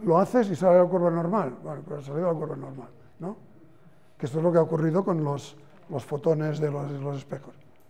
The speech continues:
¿eh? El problema de la computación cuántica es que conforme vas poniendo bits, eh, cualquier perturbación destruye la coherencia, que se llama, y es muy difícil.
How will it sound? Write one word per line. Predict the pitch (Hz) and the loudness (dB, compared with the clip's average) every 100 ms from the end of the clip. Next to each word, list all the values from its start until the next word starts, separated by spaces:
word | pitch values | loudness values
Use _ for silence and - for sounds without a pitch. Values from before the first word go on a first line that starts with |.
| - - - | -20 -20 -14
¿eh? | - - - - - - - - - - - - - - - - - - - - - | -14 -14 -20 -20 -20 -20 -20 -20 -20 -20 -20 -20 -20 -20 -20 -20 -20 -20 -20 -18 -8
El | 139 | -2
problema | 156 185 226 | 2 4 4
de | 214 | 4
la | |
computación | 202 196 190 | 2 2 2
cuántica | 170 196 190 190 202 196 - - - - - | 2 0 0 0 -2 -4 -10 -20 -20 -20 -2
es | 165 196 156 - - | 2 4 2 -8 -4
que | 165 156 | -2 0
conforme | 165 147 185 | 0 2 4
vas | 175 165 | 6 4
poniendo | 170 160 156 151 | 2 2 4 4
bits, | 196 226 - - - - - - - | 4 2 -4 -18 -20 -20 -20 -20 -10
eh, | - 156 147 143 | 0 2 2 0
cualquier | 139 - - 165 | -4 -6 -2 0
perturbación | 175 156 160 156 151 170 175 175 - 160 147 | 0 -2 0 -2 0 2 2 0 -4 -6 -4
destruye | 143 - 165 156 151 | -4 -2 2 4 4
la | 143 | 0
coherencia, | 139 147 156 156 | 0 -2 0 -2
que | 156 | -6
se | 135 | -8
llama, | 135 143 180 202 - - - - - | -8 -6 -8 -10 -18 -20 -20 -20 -10
y | 170 147 | -4 -2
es | 139 | -2
muy | 151 147 | -2 -2
difícil. | 135 139 120 131 123 | -2 -6 -8 -12 -14